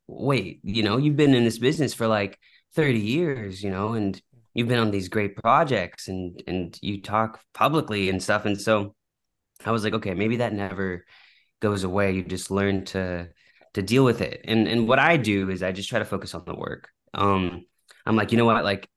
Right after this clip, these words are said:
you know, if I'm in my head about, like, my choices and, you know, like, my body language and where I'm stepping, and there's so many different components on set, you know, that you have to shuffle, like, the camera and the other actors and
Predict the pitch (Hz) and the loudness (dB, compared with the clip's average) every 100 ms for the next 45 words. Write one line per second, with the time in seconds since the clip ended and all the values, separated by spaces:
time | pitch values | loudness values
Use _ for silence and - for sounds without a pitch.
0 | - - 113 107 101 107 113 123 110 101 | -14 -2 2 2 2 0 0 0 -2 0
1 | 104 101 98 90 92 - 87 78 82 - | -2 -2 -6 -6 -6 -4 -8 -10 -14 -4
2 | 123 113 - 98 90 87 82 - _ _ | 0 0 0 -2 -2 -4 -6 -12 _ _
3 | _ _ 104 104 101 92 90 - 90 113 | _ _ 0 4 6 4 2 0 0 4
4 | 117 110 104 98 92 87 85 87 85 85 | 4 4 0 0 -2 -4 -6 -10 -8 -8
5 | - - 117 - 107 98 90 104 - 180 | -4 0 0 2 2 4 0 0 0 2
6 | 147 104 98 95 95 95 95 92 92 92 | 4 2 0 -4 -4 -2 -2 -4 -8 -8
7 | - 87 - 98 95 87 98 95 - - | -4 -4 -2 0 0 0 0 0 -2 -4
8 | 92 85 82 85 90 98 113 104 101 98 | -4 -4 -4 -6 -6 -6 0 2 2 2
9 | 95 92 92 - - - _ _ 113 110 | 0 -2 -6 -10 -20 -20 _ _ 2 4
10 | 107 95 101 107 98 90 90 85 | 4 2 0 0 -2 -2 -4 -6